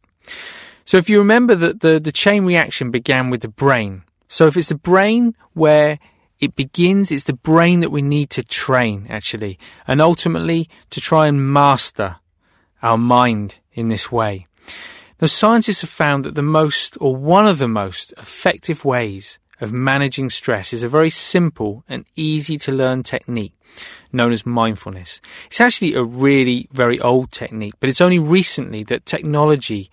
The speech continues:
has enabled researchers to view what's going on in the brain when people use their mind in this way.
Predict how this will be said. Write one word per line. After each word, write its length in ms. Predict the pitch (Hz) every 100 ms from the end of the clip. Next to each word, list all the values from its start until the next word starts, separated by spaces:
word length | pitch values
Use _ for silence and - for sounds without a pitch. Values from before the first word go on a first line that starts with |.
| - - - - _ -
has 220 | 151 143
enabled 600 | 156 156 175 180 156 120
researchers 680 | 113 104 - 107 - 117 107
to 140 | 123
view 280 | 120 135 135
what's 300 | 127 120 -
going 320 | 147 131 135
on 160 | 139 165
in 120 | 143
the 60 | 110
brain 520 | 110 104 98 95 - -
when 160 | 120
people 280 | 127 117 120
use 400 | 113 127 135 123
their 140 | 120
mind 460 | 120 123 127 113 107
in 100 | 110
this 200 | 107 -
way. 280 | 165 135